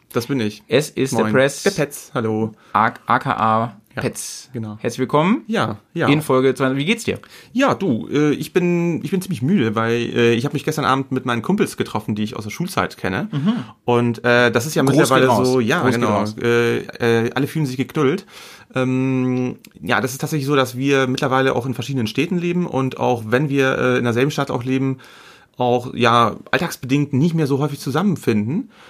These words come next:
Speaker 1: ähm, war das gestern wirklich so ein Event, wo viele aus verschiedenen Ecken der Republik zusammengekommen sind. Und wir waren erst auf dem Weihnachtsmarkt, dann waren wir, äh, in einer Bremer, äh,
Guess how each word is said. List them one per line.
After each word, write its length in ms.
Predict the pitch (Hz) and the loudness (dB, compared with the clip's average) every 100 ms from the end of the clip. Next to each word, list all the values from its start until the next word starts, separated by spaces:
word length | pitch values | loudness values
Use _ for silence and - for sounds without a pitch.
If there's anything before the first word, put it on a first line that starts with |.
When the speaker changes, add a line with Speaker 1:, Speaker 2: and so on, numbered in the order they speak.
| - - | -14 -4
Speaker 1:
ähm, 500 | 131 131 131 131 123 | 0 2 0 0 0
war 100 | 135 | 2
das 160 | 156 | 2
gestern 260 | 156 151 147 | 0 0 0
wirklich 160 | 143 131 | -2 -2
so 80 | |
ein 60 | 139 | -2
Event, 380 | 127 117 170 180 | -2 0 -2 0
wo 360 | 143 135 139 | 2 2 0
viele 260 | 123 185 196 | 0 0 2
aus 420 | 151 - - - - | 0 -4 -12 -14 -12
verschiedenen 340 | 127 175 175 | -4 0 0
Ecken 720 | 180 160 143 143 143 135 - - | 0 -2 -2 -2 -2 -4 -8 -4
der 260 | 131 131 | 2 2
Republik 340 | 127 180 147 139 | 2 0 -2 -2
zusammengekommen 600 | 120 113 160 113 104 104 | -2 -2 -2 -2 -2 -2
sind. 220 | 107 180 | -2 -4
Und 320 | - 113 110 | -2 -2 0
wir 100 | 120 | 0
waren 160 | 117 120 | 0 0
erst 180 | - 107 | 0 -2
auf 60 | |
dem 80 | 110 | 0
Weihnachtsmarkt, 640 | 113 180 180 - 135 131 123 | 0 0 -2 -2 -2 -2 -2
dann 140 | 113 | -2
waren 180 | 110 113 | -2 -2
wir, 240 | 110 107 110 - - - - | -4 -4 -8 -20 -20 -10 0
äh, 300 | 120 117 117 | 4 4 4
in 180 | - 113 | 2 2
einer 220 | 117 110 | 2 2
Bremer, 520 | 104 120 117 110 107 | 2 2 4 2 0
äh, 260 | 123 110 | 0 2